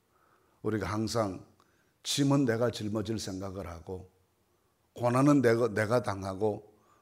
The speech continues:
내가 짐 짊어지고 고난 당하고 십자가 지는 것 때문에 주변 모든 사람에게는 평화가 있고 기쁨이 있고 이런 삶을 살아야지,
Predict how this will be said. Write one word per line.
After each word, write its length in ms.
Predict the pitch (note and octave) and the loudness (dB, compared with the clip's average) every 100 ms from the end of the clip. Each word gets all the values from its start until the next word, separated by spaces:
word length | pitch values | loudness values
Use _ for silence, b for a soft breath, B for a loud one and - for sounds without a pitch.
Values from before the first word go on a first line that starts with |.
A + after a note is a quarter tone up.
| b | b
내가 380 | A2 B2 D3 C#3+ | 0 6 8 6
짐 280 | - C3+ C3 | 4 0 0
짊어지고 680 | C3 C3 A#2+ A2+ A#2+ A#2+ | 0 2 2 0 -2 -2
고난 340 | - G#2+ A2 G#2+ | -2 -4 -4 -4
당하고 680 | G2+ G#2 G#2+ G#2+ G#2+ G2+ - | -4 -4 -2 0 -2 -4 -12
십자가 440 | - C3 - A2+ G2 | -14 -6 -2 -2 -2
지는 240 | G2+ G#2+ | -4 -4
것 160 | G2+ - | -4 -4
때문에 400 | G2+ G2+ G2 F2 B B | -6 -4 -6 -8 B B
주변 280 | G#2+ A2+ | -2 0
모든 380 | A2+ G2 G2 A2+ | 2 0 0 0
사람에게는 560 | A2 G#2+ G#2+ G2 A2 F2+ | 0 0 0 0 -2 -4
평화가 460 | G#2+ G2+ G#2+ G2 F#2 | -6 -4 -4 -4 -6
있고 200 | G2 F#2+ | -6 -6
기쁨이 500 | G2 F2 G#2 A2 F#2 | -8 -10 -8 -6 -8
있고 440 | F2+ - A#2 - b b b | -10 -6 -6 -6 b b b
이런 260 | A2+ B2+ | -2 -2
삶을 380 | A#2+ A2 G#2+ A2 | 0 -2 -2 -2
살아야지, 760 | F#2 F#2+ F2+ E2+ E2+ F#2+ F2 | -4 -8 -8 -8 -8 -8 -8